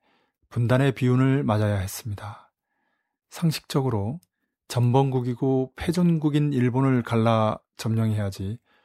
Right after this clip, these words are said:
왜 피해국이고 승전국인 코리아를 갈라 점령합니까? 그 항일전쟁을 전개한 무력이 조선인민혁명군, 쉽게 말해 김일성 빨치산 부대입니다.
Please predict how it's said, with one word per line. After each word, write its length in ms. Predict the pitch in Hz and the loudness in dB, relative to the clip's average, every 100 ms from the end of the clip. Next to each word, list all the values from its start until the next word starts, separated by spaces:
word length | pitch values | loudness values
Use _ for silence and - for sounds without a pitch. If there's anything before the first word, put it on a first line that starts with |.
| _ _ | _ _
왜 280 | 110 120 120 - _ _ _ | 0 2 0 -6 _ _ _
피해국이고 1000 | - 165 165 156 135 139 127 139 139 - - | -6 2 2 2 -2 -4 -2 -2 -2 -4 -12
승전국인 1040 | - 180 170 165 160 147 135 147 147 202 _ | -2 2 2 2 0 0 0 -2 -2 -6 _
코리아를 520 | - 185 160 151 143 | -6 0 2 0 -2
갈라 500 | - 113 113 113 - _ _ _ - | -2 0 2 0 -2 _ _ _ -10
점령합니까? 840 | 107 107 101 101 98 - - - _ _ _ _ _ _ _ _ _ _ _ _ | -4 -2 -2 -6 -8 -12 -20 -20 _ _ _ _ _ _ _ _ _ _ _ _
그 420 | 143 135 139 139 | 0 4 6 4
항일전쟁을 760 | 120 156 151 135 139 131 139 127 | 2 0 0 0 0 0 0 0
전개한 440 | 131 123 127 120 | 0 2 2 2
무력이 580 | 120 110 117 107 127 135 _ _ _ _ | 0 0 0 0 -2 -6 _ _ _ _
조선인민혁명군, 1120 | - 123 135 127 120 113 113 104 95 92 135 - _ - | 0 2 4 4 2 2 0 -2 -4 -8 -10 -14 _ -14
쉽게 300 | - - 139 | -14 -2 2
말해 300 | 123 123 127 _ _ _ | 2 0 -4 _ _ _
김일성 680 | - 123 120 - 127 131 160 | 0 2 2 2 0 0 -6
빨치산 440 | - 147 - 131 107 | -4 -4 -2 -4 -2
부대입니다. 600 | 101 92 90 - - | -4 -6 -10 -16 -20